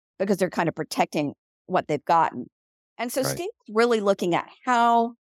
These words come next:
Speaker 1: companies handle risk, particularly bigger companies, and looking at the companies,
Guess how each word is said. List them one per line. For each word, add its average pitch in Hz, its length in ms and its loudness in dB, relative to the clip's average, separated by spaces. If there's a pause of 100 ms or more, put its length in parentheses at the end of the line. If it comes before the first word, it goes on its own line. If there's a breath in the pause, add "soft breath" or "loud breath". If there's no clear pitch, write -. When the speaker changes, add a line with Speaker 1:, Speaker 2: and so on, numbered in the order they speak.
(140)
Speaker 1:
companies 202 640 0
handle 190 400 2
risk, - 420 0 (220)
particularly 240 440 2
bigger 175 320 2
companies, 143 600 -4 (380)
and 226 260 0
looking 254 360 2
at 247 60 2
the 220 80 -2
companies, 226 540 -2